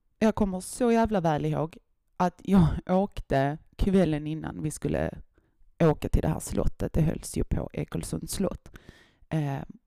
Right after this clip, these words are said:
vi fick ett hotellrum each, liksom. Vi fick inte träffa varandra eller någonting innan. Och jag kommer ihåg att jag låg på mitt hotellrum och det så, alltså det här hotellrummet,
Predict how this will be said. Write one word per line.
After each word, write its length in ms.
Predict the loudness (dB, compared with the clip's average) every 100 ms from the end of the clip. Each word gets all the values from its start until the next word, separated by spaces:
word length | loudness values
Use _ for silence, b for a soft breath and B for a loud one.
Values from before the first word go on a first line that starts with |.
| _ _ _
vi 460 | -6 0 0 0 -2 -8 _ _ _ _ _ _ _ _
fick 300 | -6 -4 -4
ett 180 | -4 -4 -6
hotellrum 640 | 0 2 2 0 -2 -4 -14 _ _ _
each, 320 | -2 -2 -4
liksom. 440 | -4 -4 -4 -6 -8 b b b
Vi 180 | -6
fick 180 | -4 -2
inte 160 | -4 -2
träffa 400 | -2 0 -2 -4
varandra 380 | -4 -6 -4 -4
eller 120 | -2
någonting 420 | -2 -2 -6 b b b b b b -6
innan. 520 | -4 -4 -6 -8 -12 _ _ _ _ -14 2
Och 160 | 4 4
jag 120 | 4
kommer 300 | 0 2 2
ihåg 140 | 2
att 160 | 2 0
jag 220 | 0 0
låg 340 | 0 2 4 4
på 100 | 4
mitt 200 | 4 2
hotellrum 580 | 2 2 0 -2 -4 0
och 100 | 2
det 140 | 2
så, 200 | 2 0 0 -2 -2
alltså 180 | 0 4
det 80 | 4
här 180 | 2
hotellrummet, 1000 | 0 2 6 6 4 2 0 -2 -2 -6